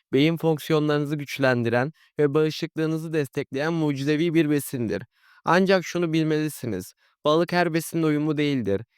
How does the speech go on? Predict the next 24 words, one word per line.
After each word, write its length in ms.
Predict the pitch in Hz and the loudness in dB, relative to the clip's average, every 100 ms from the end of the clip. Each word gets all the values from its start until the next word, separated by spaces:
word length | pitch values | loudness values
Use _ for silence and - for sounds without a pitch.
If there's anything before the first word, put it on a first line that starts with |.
| _ _ | _ _
Yanlış 440 | 127 135 165 160 | 0 2 2 0
bir 140 | 165 156 | -2 0
gıdayla 400 | 151 160 165 143 | 2 2 2 0
beraber 460 | 139 139 139 156 | 0 2 2 0
tükettiğinizde 1000 | 160 - 143 123 127 120 120 113 127 139 - _ _ | -2 -8 -8 -6 -6 -4 -4 -4 -4 -4 -10 _ _
balığın 340 | 139 143 156 | 0 2 0
tüm 180 | 151 170 | 0 -4
faydalarını 640 | 156 160 147 147 143 143 160 | -2 -2 0 0 0 -2 -4
sıfırlamakla 720 | - - 147 151 156 - 131 | -8 -4 -2 0 -2 -4 -4
kalmaz, 540 | 135 127 131 165 - _ _ _ _ | -2 -2 0 -2 -4 _ _ _ _
vücudunuza 540 | 139 135 151 160 160 160 | 0 2 0 0 0 0
zarar 400 | 156 151 156 143 | 0 0 -2 -4
da 100 | 147 | -6
verebilirsiniz. 960 | 143 139 135 135 - 101 92 - _ _ _ _ | -6 -6 -6 -8 -10 -12 -12 -14 _ _ _ _
Kendinize 680 | - 156 160 170 185 175 196 | -2 2 2 4 2 2 2
bir 120 | 185 | 2
iyilik 280 | 185 196 185 | 2 0 0
yapın 280 | 185 180 190 | -2 0 0
ve 140 | 185 | 0
bu 140 | 180 185 | 2 0
videoyu 260 | 175 190 | 2 -2
sonuna 340 | 175 180 180 180 | -2 -2 -2 -2
kadar 280 | 180 165 160 | -2 0 0
izleyin. 540 | 151 135 143 117 113 | -2 -2 -2 -2 -8